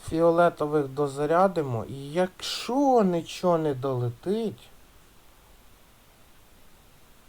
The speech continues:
Буде все дуже навіть непогано.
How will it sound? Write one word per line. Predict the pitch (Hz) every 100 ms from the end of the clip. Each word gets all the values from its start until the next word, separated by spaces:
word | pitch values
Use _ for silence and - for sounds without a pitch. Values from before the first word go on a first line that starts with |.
| - - - - - - - - - - - - - - - - - _ - - - - - -
Буде | 127 147 214 190
все | 156 - 190 202 - - - - - - - _ - - - - - - _ _ - - - _ - _ _ _ _ - - -
дуже | 123 170 160 160
навіть | 165 160 151 135
непогано. | 143 123 143 131 123 113